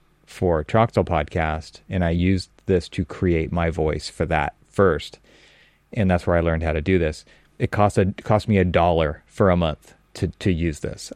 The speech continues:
I don't see myself using this after this, but I just thought it was, it was a fun experiment. So you, you click on that, and then you can upload a sample. And so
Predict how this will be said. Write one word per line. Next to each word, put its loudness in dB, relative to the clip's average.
I 4
don't 2
see 4
myself 4
using 2
this -4
after 0
this, -10
but 2
I 4
just 2
thought 6
it 2
was, -2
it 2
was 4
a 2
fun 2
experiment. -2
So 4
you, 2
you 2
click 2
on 4
that, 2
and 0
then 2
you 4
can 0
upload 2
a 4
sample. 2
And 0
so 2